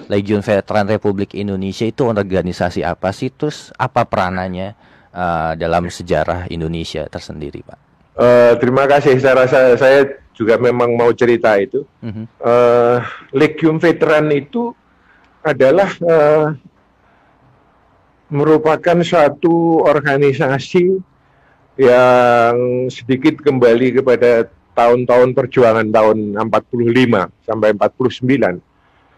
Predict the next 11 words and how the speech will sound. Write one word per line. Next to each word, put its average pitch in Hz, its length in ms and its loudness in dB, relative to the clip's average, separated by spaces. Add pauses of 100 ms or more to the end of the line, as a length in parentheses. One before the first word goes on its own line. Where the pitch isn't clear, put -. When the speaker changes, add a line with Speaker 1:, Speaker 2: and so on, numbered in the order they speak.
(240)
Speaker 2:
Itu 147 440 0
kelompok-kelompok 185 1200 0
pemuda-pemuda 151 1120 2 (480)
seperti 131 480 -6
Anda-Anda 127 560 2
sekarang 131 480 0
ini 131 240 -2
atau 131 240 0
bahkan 127 400 -2
lebih 120 240 -4
muda, 123 400 -4